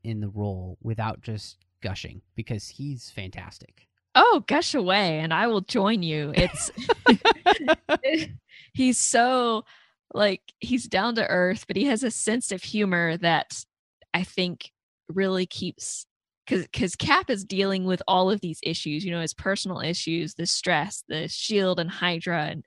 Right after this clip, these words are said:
Speaker 2: and Fury and everything that's going on and what's right. And, you know, he basically, his, his entire world has been turned upside down and then shaken multiple times. And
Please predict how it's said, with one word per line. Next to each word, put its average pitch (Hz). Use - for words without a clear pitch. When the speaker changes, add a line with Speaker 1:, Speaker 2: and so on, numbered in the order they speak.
Speaker 2:
and 156
Fury 180
and 151
everything 208
that's 175
going 175
on 160
and 127
what's -
right. 151
And, 160
you 165
know, 165
he 196
basically, 220
his, 196
his 220
entire 180
world 165
has 170
been 165
turned 170
upside -
down 156
and 175
then 160
shaken 175
multiple -
times. -
And 180